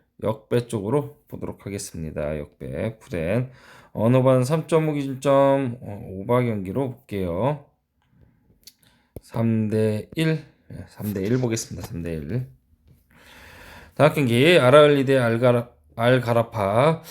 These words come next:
육삼공에 사일오에 일삼일. 육삼일삼 배당, 육사일삼 배당이니까 구간대로 봤을 때 아라을리 일반승은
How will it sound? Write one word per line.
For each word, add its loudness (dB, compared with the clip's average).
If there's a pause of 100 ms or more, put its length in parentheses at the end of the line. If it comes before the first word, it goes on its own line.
(400)
육삼공에 2
사일오에 4
일삼일. -2
육삼일삼 0
배당, 2
육사일삼 4
배당이니까 2
구간대로 0
봤을 -4
때 0
아라을리 4
일반승은 0